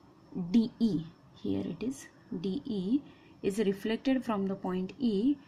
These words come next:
and goes along the direction E, E F. After that,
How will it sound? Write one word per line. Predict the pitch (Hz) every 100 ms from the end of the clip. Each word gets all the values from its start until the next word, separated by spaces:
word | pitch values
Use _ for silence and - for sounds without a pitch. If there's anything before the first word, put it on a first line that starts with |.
| - -
and | - 190 185 185 190 175
goes | 165 233 196 - - -
along | 175 185 180 180
the | 180
direction | 165 175 269 269 - 180 175 240 - -
E, | 160 156 - - -
E | 190 175
F. | 143 - - - - - - - - - - - - - - - - - - - - - - - - - - - -
After | - - 247
that, | 233 247 254